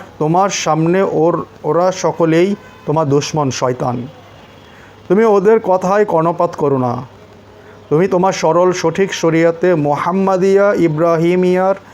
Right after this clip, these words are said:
ইসলাম উপর অবিচল থা-, থেকো।" সে সময় মৃতপ্রায় ব্যক্তির জন্য এর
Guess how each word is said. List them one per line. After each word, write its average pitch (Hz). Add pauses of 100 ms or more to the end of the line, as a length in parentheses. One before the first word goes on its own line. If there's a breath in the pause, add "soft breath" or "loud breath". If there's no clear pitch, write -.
(340 loud breath)
ইসলাম 175 (460)
উপর 175
অবিচল 160
থা-, 170
থেকো।" 127 (1900 loud breath)
সে 196
সময় 220 (160)
মৃতপ্রায় 180
ব্যক্তির 170
জন্য 160
এর 165